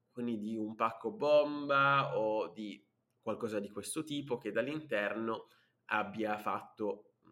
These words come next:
abbia causato un'esplosione, quindi di conseguenza la caduta dell'aereo. Ma se voi guardate le foto del D C nove, eh, che è stato appunto,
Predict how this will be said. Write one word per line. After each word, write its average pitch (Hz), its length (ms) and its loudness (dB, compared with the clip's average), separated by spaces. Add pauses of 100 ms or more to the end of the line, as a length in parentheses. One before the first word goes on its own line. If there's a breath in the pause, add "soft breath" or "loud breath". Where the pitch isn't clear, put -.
abbia 107 260 -2
causato 107 400 0
un'esplosione, 104 680 -2
quindi 90 240 -12
di - 120 -20
conseguenza 98 760 -4 (340 soft breath)
la 107 160 -4
caduta 95 360 -6
dell'aereo. 82 540 -12
Ma 156 340 -4
se - 140 -14
voi 247 140 2
guardate 135 400 2
le 101 100 -4
foto 104 400 0
del 90 160 -8
D 92 80 -18
C - 200 -14
nove, 90 600 -4 (120)
eh, 90 240 -12
che - 80 -20
è - 20 -18
stato 95 260 -10
appunto, 101 540 -2